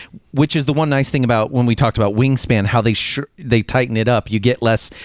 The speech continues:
action cubes, and it sort of hones it, even though you've got more ca-, cards in your tableau.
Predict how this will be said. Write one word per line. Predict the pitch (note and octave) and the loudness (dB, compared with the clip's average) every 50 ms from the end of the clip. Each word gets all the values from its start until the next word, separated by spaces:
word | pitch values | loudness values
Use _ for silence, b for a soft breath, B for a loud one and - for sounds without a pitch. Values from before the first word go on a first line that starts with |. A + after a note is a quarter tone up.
| B B B B | B B B B
action | B2+ B2+ - - - B2+ A#2 A2 | -2 -2 -2 -2 -2 -2 -2 0
cubes, | - B2+ A#2+ A2+ G2+ G2+ | 0 2 2 2 2 2
and | A#2 G#2+ G#2+ | 0 0 0
it | G#2+ - - | -2 -4 -6
sort | - - C3 A#2+ G#2+ | -4 0 0 0 2
of | G2+ | 0
hones | G2 F#2+ A#2+ A2+ A#2 A#2 A2+ A2 - | 0 0 0 2 2 2 0 0 0
it, | A2+ G2+ - | 0 -2 0
even | - A#2+ A2+ A2 A2 G#2 | 0 0 0 2 2 2
though | G#2 G#2 | 2 2
you've | G#2 G2 G2 F#2+ | 2 2 0 0
got | - G2+ F#2 - | 0 0 0 0
more | G#2+ G2 F#2 | 0 0 0
ca-, | - - G#2+ G2+ | 0 -2 -2 -2
cards | - - - A#2+ A2 A2 G2 | -2 -2 0 0 0 0 0
in | G#2 F#2+ | 0 0
your | F#2 F#2 | 2 2
tableau. | - F#2 F#2 F2+ F#2+ F#2 F2+ F2 | 2 2 2 2 2 2 0 0